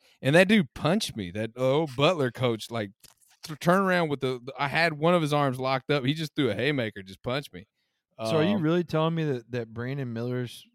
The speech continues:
Speaker 2: downfall was why he left Butler's 'cause he could never get over the, that you whipped his ass in a fight?
Speaker 1: No, I didn't whip him. He punched me, and then the ref, this is the favoritism they got 'cause they were number one team in the country. We were nobodies.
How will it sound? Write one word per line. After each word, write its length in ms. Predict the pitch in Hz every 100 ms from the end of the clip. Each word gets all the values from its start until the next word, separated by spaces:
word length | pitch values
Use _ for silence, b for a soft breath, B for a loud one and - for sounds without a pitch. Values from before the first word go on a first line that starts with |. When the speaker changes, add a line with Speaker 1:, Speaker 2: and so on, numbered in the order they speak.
| _ _ _ _ _ _ 113
Speaker 2:
downfall 800 | 120 120 117 - 120 120 123
was 200 | 120 107 113
why 120 | 113
he 100 | 117
left 200 | 113 113
Butler's 320 | 113 117 117 107
'cause 160 | 107 104
he 60 |
could 180 | - 104
never 240 | 110 113 110
get 180 | 113 113
over 280 | 110 113
the, 220 | 110 113 -
that 140 | 120 113
you 100 | 110
whipped 180 | 117 120
his 120 | 107
ass 240 | 107 113 117
in 60 |
a 40 | 107
fight? 340 | 107 104 113 -
Speaker 1:
No, 100 | 175
I 120 | 185
didn't 240 | 185 220 160
whip 200 | 151 131
him. 120 | 117
He 120 | 190
punched 360 | 185 190 147 123
me, 440 | 143 208 190 135
and 220 | 131 139 143
then 280 | 170 156 135
the 120 | 127
ref, 440 | 123 175 226 - _ b
this 180 | 190 202
is 80 | 180
the 100 | 143
favoritism 680 | - 185 240 175 156 135 123
they 140 | 120
got 260 | 120 123 120
'cause 100 | 123
they 160 | 127 131
were 100 | 127
number 240 | 139 147
one 140 | 139 120
team 160 | 147
in 60 | 123
the 60 |
country. 380 | - 160 180 131
We 160 | 117 139
were 120 | 120
nobodies. 640 | 110 165 143 110 107 101